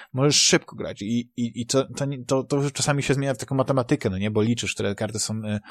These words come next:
ci potrzebne, które nie, jak je przetasowywać, c-, co robić i tak dalej. I, i, e, w pewnym momencie oczywiście to się może znudzić, kiedy grasz solo, ale w, jednak kiedy grasz w kilka osób, e, ta gra staje się trudniejsza, bo ona, bo jej tempo przyspiesza, wiesz, jak ci, te, te,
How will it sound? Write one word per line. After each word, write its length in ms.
ci 160
potrzebne, 420
które 220
nie, 180
jak 160
je 60
przetasowywać, 640
c-, 100
co 180
robić 220
i 40
tak 100
dalej. 280
I, 340
i, 80
e, 40
w 20
pewnym 200
momencie 240
oczywiście 320
to 80
się 120
może 320
znudzić, 560
kiedy 200
grasz 240
solo, 280
ale 180
w, 180
jednak 360
kiedy 200
grasz 180
w 60
kilka 300
osób, 400
e, 240
ta 120
gra 140
staje 220
się 300
trudniejsza, 520
bo 80
ona, 220
bo 120
jej 100
tempo 320
przyspiesza, 540
wiesz, 160
jak 140
ci, 280
te, 140
te, 320